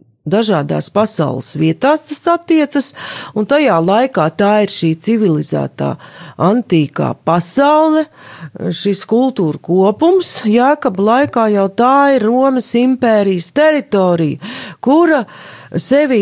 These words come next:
iesūca dažne dažādas tautas, reliģijas, paradumus,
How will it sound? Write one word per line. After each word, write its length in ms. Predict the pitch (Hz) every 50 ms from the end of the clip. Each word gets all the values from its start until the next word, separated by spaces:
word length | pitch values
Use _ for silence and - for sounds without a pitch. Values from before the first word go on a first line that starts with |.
| 208
iesūca 640 | 247 277 285 254 - - 233 214 185 175 - 180 170
dažne 420 | 175 262 311 330 254 233 220 214 185
dažādas 680 | 233 262 285 247 247 240 214 196 175 175 180 165 - -
tautas, 540 | 247 269 294 320 320 311 - 285 - - -
reliģijas, 960 | 180 170 180 214 247 277 294 294 285 277 247 220 254 269 269 269 233 - - -
paradumus, 1000 | - - 208 254 285 285 277 269 214 202 262 269 269 254 254 247 233 - -